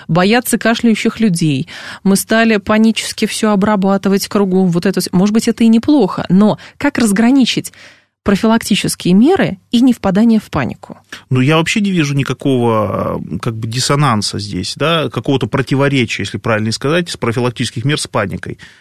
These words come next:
Speaker 2: Профилактические меры нужны для того, чтобы предотвратить заражение, да. Они неудобные, но не, не настолько неудобные, как мы можем себе иногда н-, надумать, да. Ну, хорошо, носить маску. А, тут появляется информация, что маски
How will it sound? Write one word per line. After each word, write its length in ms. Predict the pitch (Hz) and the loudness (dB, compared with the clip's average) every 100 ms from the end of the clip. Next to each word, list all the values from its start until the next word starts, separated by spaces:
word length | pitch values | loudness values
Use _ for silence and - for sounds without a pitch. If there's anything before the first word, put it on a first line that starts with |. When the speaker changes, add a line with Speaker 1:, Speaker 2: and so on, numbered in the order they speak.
| _ | _
Speaker 2:
Профилактические 640 | 123 123 156 - 175 - 151 | -4 0 0 0 -4 0 0
меры 280 | 226 175 - | 2 0 -2
нужны 380 | 127 131 147 190 | -2 0 0 0
для 140 | 127 | -2
того, 240 | 123 139 | -2 -2
чтобы 160 | 170 123 | -2 -4
предотвратить 580 | 123 117 - 120 170 131 | -2 -4 -2 -4 -2 -2
заражение, 640 | 123 135 120 110 92 - | 0 -2 -2 -4 -4 -4
да. 180 | 180 208 - - | -4 -4 -10 -6
Они 220 | 131 170 | 0 4
неудобные, 760 | 226 254 214 214 127 - 87 80 - _ | 4 2 2 0 0 -4 -8 -10 -16 _
но 140 | 127 147 | 0 2
не, 100 | 175 | 4
не 160 | 214 214 | 4 2
настолько 500 | 220 - 226 180 147 | 0 0 -2 0 0
неудобные, 480 | 151 190 220 170 | 2 0 0 -2
как 160 | 139 151 | -2 0
мы 80 | 156 | 2
можем 240 | 165 147 | 2 0
себе 260 | 139 135 147 | -4 -2 -2
иногда 520 | 135 123 135 131 120 | -2 0 0 2 0
н-, 260 | 101 113 - | 0 -2 -2
надумать, 600 | 131 143 131 113 95 101 | 0 0 0 -2 -2 -2
да. 200 | 165 190 - - - | -2 -2 -6 -18 -6
Ну, 80 | - | -2
хорошо, 340 | 180 202 - | 0 0 0
носить 360 | 113 123 202 156 | -2 -2 -2 0
маску. 500 | 127 110 - 117 - - - _ _ _ | 0 0 -4 -10 -14 -18 -20 _ _ _
А, 240 | 113 117 113 | 0 2 2
тут 200 | 190 - | -2 0
появляется 460 | 143 131 170 160 | 0 2 0 0
информация, 540 | 131 123 131 175 170 127 | -2 0 0 0 0 -4
что 160 | - | -2
маски 540 | 123 156 - 120 120 | 0 0 0 -2 -2